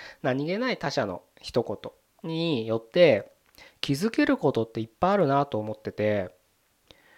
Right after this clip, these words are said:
それが仮に自分が望んでない言葉だとしても、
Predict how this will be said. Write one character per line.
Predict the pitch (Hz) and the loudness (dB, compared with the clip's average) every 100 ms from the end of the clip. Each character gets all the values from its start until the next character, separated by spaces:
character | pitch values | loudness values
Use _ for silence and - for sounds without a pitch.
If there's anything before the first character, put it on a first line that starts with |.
| - _ | -20 _
そ | 151 | 2
れ | 196 | 4
が | 247 233 | 4 4
仮 | - 143 226 | 2 2 2
に | 262 254 135 - _ _ | 2 2 0 -4 _ _
自 | 151 | -2
分 | 196 269 269 | 0 0 0
が | 277 254 - - _ _ _ - | 2 0 0 -10 _ _ _ -2
望 | 165 220 247 311 311 | 2 4 4 2 2
ん | |
で | 302 302 | 0 -2
な | 302 277 | 0 -2
い | - | 0
言 | 180 220 | -2 0
葉 | 240 | -2
だ | 233 208 | -2 -2
と | 185 | -2
し | - | -4
て | - | -6
も、 | 214 254 214 | -4 0 0